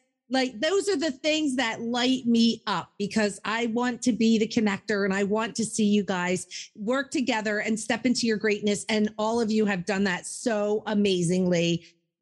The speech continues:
You are invincible. Your podcast is gonna be invincible. And I am gonna be over here cheering for you and listening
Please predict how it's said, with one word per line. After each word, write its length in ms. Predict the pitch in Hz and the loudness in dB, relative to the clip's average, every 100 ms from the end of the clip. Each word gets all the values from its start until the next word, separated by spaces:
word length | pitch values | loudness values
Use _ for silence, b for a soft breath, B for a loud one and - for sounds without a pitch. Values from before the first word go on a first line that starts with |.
| 208 | -10
You 420 | 214 254 277 302 | 2 4 4 0
are 280 | 262 254 262 | -2 -2 0
invincible. 1080 | 247 233 196 240 254 254 220 233 226 220 226 | 2 2 2 2 2 2 -2 0 0 -2 -2
Your 220 | 240 262 | 0 0
podcast 800 | - 247 247 233 269 240 247 - | -2 -4 -2 -2 0 0 0 -2
is 180 | 262 214 | 0 0
gonna 280 | 220 233 226 | 2 2 2
be 280 | 240 233 208 | 2 2 2
invincible. 880 | 226 196 214 220 220 190 202 202 B B B | 0 2 0 0 -2 -2 -2 -2 B B B
And 180 | 208 214 | -4 -4
I 320 | 220 240 269 | -4 -2 -2
am 220 | 285 254 240 | 0 0 0
gonna 200 | 233 220 | 0 0
be 180 | 233 | 2
over 180 | 220 220 | 2 0
here 300 | 226 233 208 | 0 0 0
cheering 480 | 202 254 240 247 254 | 0 0 2 4 2
for 180 | 254 262 | 2 -2
you 500 | 226 214 196 190 190 | 0 2 2 2 0
and 240 | - 208 214 | 0 0 2
listening 560 | 269 285 339 285 262 | 2 0 0 2 2